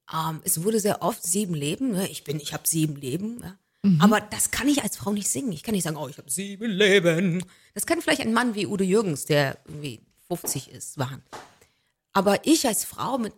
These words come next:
Speaker 1: siebenunddreißig kann schon. Ich hab drei Kinder auf die Welt gebracht und ich war dreimal bereit, mir den Tod auch mal ins Gesicht zu gucken, weil man ist zwischen Leben und Tod, ist es immer so in der Geburt. Und deswegen darf ich jetzt sagen, "Ja, ja, ja, ich hab sieben Leben für dich."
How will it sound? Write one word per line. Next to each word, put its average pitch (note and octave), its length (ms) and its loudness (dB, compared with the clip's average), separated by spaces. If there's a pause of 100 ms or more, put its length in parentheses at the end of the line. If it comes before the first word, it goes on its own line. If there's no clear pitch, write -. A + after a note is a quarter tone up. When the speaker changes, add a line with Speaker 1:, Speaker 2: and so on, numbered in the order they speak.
(100)
Speaker 1:
siebenunddreißig G3+ 680 -2
kann C#4 200 -2
schon. G#3+ 260 -2
Ich D3+ 120 -4
hab G#3 120 -6
drei A#3 340 -6
Kinder B3 320 -6
auf - 80 -10
die F#3 120 -4
Welt E3 180 -2
gebracht D3 420 -6
und F3 100 -6
ich - 140 -8 (120)
war F#3 140 4
dreimal G#3+ 420 -2
bereit, E3+ 400 -4
mir - 140 -12 (680)
den F3 180 2
Tod - 320 -2
auch D3+ 120 -4
mal D#3+ 120 -2
ins D3 180 -8
Gesicht D#3+ 280 -2
zu F3 100 -10
gucken, - 340 -6
weil D#3+ 120 0
man E3+ 160 -4
ist - 420 -6
zwischen F#3 240 -2
Leben G3 300 2
und F3+ 120 -4
Tod, F#3+ 220 0
ist - 220 -10
es - 140 -6
immer F3 260 -2
so B2+ 140 -10
in C3 80 -12
der B2 100 -10
Geburt. C3 420 -12 (1120)
Und G3 240 4
deswegen A3 300 4
darf - 280 0
ich A#3 120 -6
jetzt G#3 160 -2
sagen, F#3+ 280 0
"Ja, B3 340 -6
ja, C4 160 -10
ja, C#4 100 -14
ich C4 140 -16
hab G#3 100 -18
sieben A#3 220 -6
Leben G#3 180 -6
für - 120 -16
dich." - 380 -14